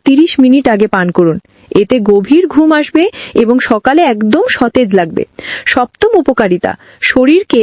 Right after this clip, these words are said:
ভেতর থেকে ডিটক্স করা। তেজপাতায় প্রচুর পরিমাণে অ্যান্টিঅক্সিডেন্ট থাকে, যা শরীর থেকে ময়লা ও টক্সিন দূর করে দেয়, ফলে শরীর ভেতর থেকে পরিষ্কার ও শক্তিশালী হয়।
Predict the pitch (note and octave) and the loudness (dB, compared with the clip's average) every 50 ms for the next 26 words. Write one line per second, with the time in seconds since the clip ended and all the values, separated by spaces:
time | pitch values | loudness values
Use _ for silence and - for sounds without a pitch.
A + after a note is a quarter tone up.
0 | B3 A#3+ G#3 G3 G#3+ A#3+ A#3 - E4+ F#4 - - E4 D4 - D#4 A#3+ B3 A#3+ G#3+ | 2 0 0 0 0 0 2 2 0 0 0 0 -2 0 0 0 0 0 0 0
1 | A#3+ G#3+ - - - - G3 E3+ D#3+ - - - _ - - - - - - A#3 | 0 -2 -2 -4 -4 -2 -2 -2 -2 -4 -8 -14 _ -20 -20 -20 -16 -4 -2 0
2 | A#3+ A3+ - C4+ C4 B3+ D4 D4+ B3+ - C4 C4 - E4 F4 F#4 - D4+ C#4 C#4 | 0 0 -2 -4 -2 0 0 -2 0 0 0 0 2 2 2 2 2 0 2 2
3 | C#4 C#4+ C#4+ D4 C4+ A3 G#3 A3 - C4+ C4+ C4 C4+ - C#4 B3 B3+ C#4 C#4 - | 2 2 2 0 0 2 2 2 2 2 2 0 0 0 0 0 2 0 0 0
4 | - - A3 G3 - - D#4 A#4 - - - - - - G3+ A3 G#3+ A3 - - | -2 -2 -4 -2 0 -2 -2 -2 -4 -8 -18 -10 -4 0 0 0 0 0 0 0
5 | G#3+ G#3 G#3+ A#3 A3+ - - B3+ A#3 B3+ B3 A3+ G3 F#3 F#3 F#3+ G3 A3 C4+ E4+ | 0 2 2 0 -2 -2 -4 -2 0 2 2 2 2 2 2 2 2 2 0 -2
6 | - - A3 G#3+ - - F#3+ F#3+ - - - A#3 A3+ G3+ G3+ G3+ G#3 - - D#4 | -2 -2 -2 0 0 -2 -2 -4 -2 -2 0 2 2 4 2 2 0 0 0 0
7 | E4 F#4 A#3+ G#3+ C4+ G#4+ - - - - - - - C4+ C#4 F4 - - - C4 | 2 2 2 0 0 -2 -4 -10 -20 -14 -6 -4 -2 0 0 0 0 0 0 2
8 | C4+ F4+ F4 B3+ - A#3 A#3 - D#4+ F4 F4 - - F4 - F4+ E4 - C4 B3 | 2 2 0 0 0 -2 0 0 0 0 0 0 -2 0 0 0 0 0 0 2
9 | C4+ D4+ - - - F#4 G4+ G#4+ - - - F#3+ - - A#3+ - - A3 G3+ G#3+ | 2 0 -2 -2 -2 -2 0 -2 -2 -2 -2 -2 0 -2 -2 -2 -2 -2 -2 0
10 | F3+ F3+ F3+ - - F3 - | 0 -2 -2 -2 -2 -4 -6